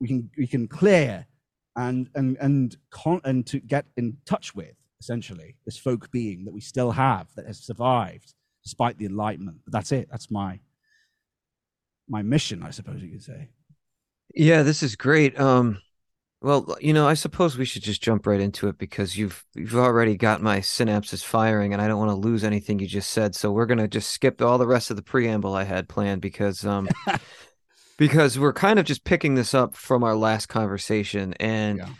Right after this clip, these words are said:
Speaker 2: so when I hear what you're saying,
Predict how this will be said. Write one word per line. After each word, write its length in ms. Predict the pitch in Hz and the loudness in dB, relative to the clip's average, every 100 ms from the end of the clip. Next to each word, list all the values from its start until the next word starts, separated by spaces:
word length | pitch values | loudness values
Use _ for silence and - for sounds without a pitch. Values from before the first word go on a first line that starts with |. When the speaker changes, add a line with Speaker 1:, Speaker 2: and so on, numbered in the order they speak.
| _ _ _ | _ _ _
Speaker 2:
so 180 | - 160 | 2 4
when 140 | 156 | 6
I 120 | 180 | 6
hear 380 | 208 - 214 202 | 4 2 8 8
what 200 | 175 160 | 8 6
you're 140 | 131 117 | 2 -2
saying, 680 | - - 120 110 92 90 | -4 0 2 2 -2 -6